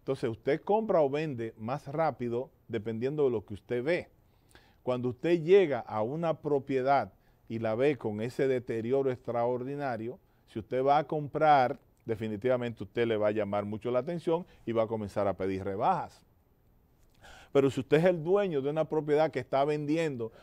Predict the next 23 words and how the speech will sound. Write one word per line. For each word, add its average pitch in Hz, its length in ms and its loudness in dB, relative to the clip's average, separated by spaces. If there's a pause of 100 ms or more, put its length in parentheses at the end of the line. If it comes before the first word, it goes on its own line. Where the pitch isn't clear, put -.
(180)
y 127 80 -2
usted 160 280 2
le 175 140 6
arregla 151 560 6
esos 165 200 -2
detalles 151 560 0
que 123 120 -6
hemos 139 260 -6
visto 143 400 -2
en 117 180 -6
el 104 140 -4
transcurso 120 680 -2
del 139 180 -2
programa, 147 600 -2 (520)
pues 160 140 4
usted 175 260 2
va 202 120 8
a 208 80 -2
tener 190 280 -2
más 180 200 -2
posibilidades 180 760 2
de 185 100 0
vender 170 540 0